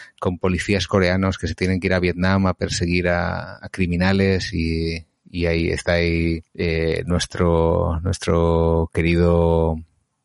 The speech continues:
Gilgamesh de las películas de, de Marvel, ¿no? Eh, dando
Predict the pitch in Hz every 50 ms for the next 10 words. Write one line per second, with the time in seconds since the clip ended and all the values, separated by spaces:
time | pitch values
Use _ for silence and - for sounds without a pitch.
0 | _ - 92 98 95 92 92 - 82 82 85 90 92 92 - - 90 82 85 90
1 | 85 - 90 85 92 - - 110 95 95 95 90 90 90 87 85 90 87 85 90
2 | 87 87 92 95 101 92 90 95 113 117 101 92 85 82 78 78 78 80 78 80
3 | 85 90 87 92 90 90 87 85 82